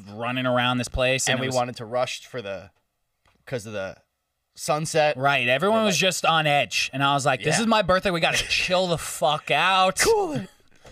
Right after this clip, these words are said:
Speaker 1: And we did chill out. And it was a fucking great little time.
Speaker 2: Great weekend.
Speaker 1: Great little time.
Speaker 2: But let me just comment on this, this space that we, that we shared.
Speaker 1: Sure.
Speaker 2: It was a two bedroom.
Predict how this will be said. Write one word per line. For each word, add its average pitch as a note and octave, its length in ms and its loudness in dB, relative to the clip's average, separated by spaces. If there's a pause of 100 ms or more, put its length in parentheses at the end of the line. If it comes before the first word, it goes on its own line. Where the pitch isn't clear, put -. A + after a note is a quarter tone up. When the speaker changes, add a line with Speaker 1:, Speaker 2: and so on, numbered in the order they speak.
(300)
Speaker 1:
And D3 120 0
we F#3 80 0
did F3 200 0
chill B2+ 200 2
out. G#2 200 0
And B2 100 -8
it - 20 -4
was C3 120 -6
a C#3 80 -2
fucking B2 560 -8 (300)
great C3+ 320 -6
little A#2+ 180 -6
time. G#2 280 -10
Speaker 2:
Great D3+ 260 0
weekend. - 400 -12
Speaker 1:
Great C3+ 320 -6
little A2+ 140 -6
time. - 140 -4
Speaker 2:
But D#3 280 2 (180)
let E3+ 140 0
me F3+ 120 -8
just C#3+ 240 -8
comment B2+ 380 -4
on A2+ 160 -2
this, - 280 -10 (260)
this A2+ 160 -10
space - 440 -6
that F#2+ 140 -10
we, F2 240 -18 (120)
that - 160 -12
we - 40 -14
shared. - 340 -10 (100)
Speaker 1:
Sure. A#2+ 280 -6
Speaker 2:
It E3 100 -2
was E3 140 -4
a C#3+ 60 -6
two A#3+ 240 -4
bedroom. B2 460 -2